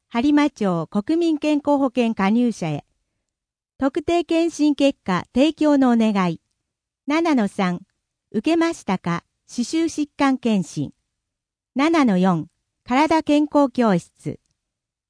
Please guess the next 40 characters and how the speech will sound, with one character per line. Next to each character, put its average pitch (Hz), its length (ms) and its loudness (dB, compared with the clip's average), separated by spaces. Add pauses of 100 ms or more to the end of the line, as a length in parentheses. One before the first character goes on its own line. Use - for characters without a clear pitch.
(180)
七 302 300 4
の 190 160 4
五、 170 240 0 (480)
泉 294 360 2
会 180 300 0
料 254 240 4
理 311 140 0
講 285 240 2
習 226 260 -2
会。 - 300 -8 (1040)
七 302 260 2
の 247 140 4
六、 175 420 0 (540)
第 302 200 2
九 233 280 2
回 165 340 -4
市 - 180 0
民 302 220 2
健 214 200 0
康 247 260 0
フ 214 140 2
ォ 196 40 4
ー - 40 2
ラ 156 120 0
ム。 139 160 -8 (840)
七 311 300 2
の 208 120 2
七、 190 380 0 (640)
第 262 260 2
六 190 260 2
回 185 400 0
禁 311 280 2
煙 311 200 2
支 - 160 -6
援 294 220 4
フ 247 160 0
ォ 214 40 4
ー - 40 2
ラ 165 140 0
ム。 123 180 -6